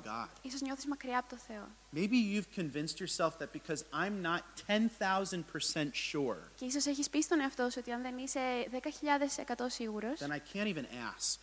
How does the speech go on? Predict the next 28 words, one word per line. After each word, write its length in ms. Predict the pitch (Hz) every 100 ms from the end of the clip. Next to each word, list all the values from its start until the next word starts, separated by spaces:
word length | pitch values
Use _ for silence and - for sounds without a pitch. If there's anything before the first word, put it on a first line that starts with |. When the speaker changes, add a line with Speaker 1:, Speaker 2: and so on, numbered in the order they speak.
| -
Speaker 2:
τότε 200 | 247 247
δεν 120 | 247
μπορείς 220 | 247 254
καν 160 | 285 277
να 80 |
ζητήσεις. 640 | 269 233 - 269 - 208 -
Speaker 1:
Or 100 | 147 156
maybe 220 | 233 285
because 400 | 262 - 208 208
you're 160 | 185 156 190
not 60 | - -
ten 140 | 208 208
thousand 380 | 175 165 180 175 170
percent 340 | 160 - 160 156 -
sure, 400 | 147 147 160 247
Speaker 2:
Ίσως 200 | 240 247
επειδή 280 | 262 233 233
δεν 220 | 262 285
είσαι 240 | 370 381
δέκα 200 | 247 233
χιλιάδες 280 | 226 226 214
εκατό 340 | 226 214 214 214
σίγουρος, 600 | - 247 214 196 214 196
Speaker 1:
then 120 | 160
he 100 | 170 165 175
definitely 380 | 175 175 139 135
won't 240 | 123 117 110
answer. 240 | 107 -